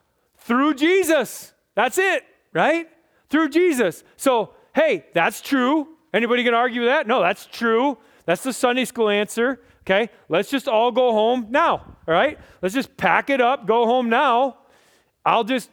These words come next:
give you back some of the time I've taken over the last, uh, few weeks, all right? And we'll all be square. That would be great. I would like to do that. <laughs> I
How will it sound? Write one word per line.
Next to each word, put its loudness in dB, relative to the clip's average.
give 0
you -2
back 0
some -4
of 0
the -2
time 0
I've -2
taken -2
over 0
the 0
last, 0
uh, 0
few -4
weeks, -2
all 0
right? 0
And -2
we'll 0
all 2
be -2
square. -2
That 0
would -2
be -10
great. -4
I -4
would -4
like -2
to -18
do -12
that. -10
<laughs> -20
I -10